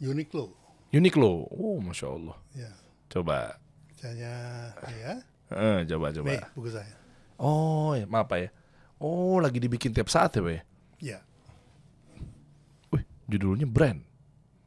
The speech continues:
Speaker 1: Betul. Karena brand masih misterius.
Speaker 2: Oh.
Speaker 1: Kalau marketing dan selling banyak
Speaker 2: Banyak.
Speaker 1: coachnya.
Speaker 2: Wih, saya perdana nih kayaknya nih dapat bocoran nih tentang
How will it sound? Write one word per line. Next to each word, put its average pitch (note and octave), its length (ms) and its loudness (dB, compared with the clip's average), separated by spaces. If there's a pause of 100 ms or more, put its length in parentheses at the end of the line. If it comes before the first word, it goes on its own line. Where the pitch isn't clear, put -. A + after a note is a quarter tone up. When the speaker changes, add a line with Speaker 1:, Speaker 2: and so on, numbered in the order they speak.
(380)
Speaker 1:
Betul. A2 340 -8 (800)
Karena B2 540 -4
brand F3+ 500 -4 (720)
masih C3 320 -4
misterius. D3+ 720 -4 (400)
Speaker 2:
Oh. C#3 640 -6 (540)
Speaker 1:
Kalau C#3 260 -4
marketing C#3 800 -6 (140)
dan C3 200 -6
selling C#3+ 540 -4
banyak B2 320 -6 (320)
Speaker 2:
Banyak. A#2 180 0
Speaker 1:
coachnya. G#2 680 2 (440)
Speaker 2:
Wih, - 200 2 (720)
saya - 440 -2
perdana E3 440 4
nih B2+ 100 4
kayaknya A#2 260 4
nih A2 140 4
dapat G#2+ 140 4
bocoran A2+ 400 8
nih G#2+ 240 4
tentang G#2+ 320 4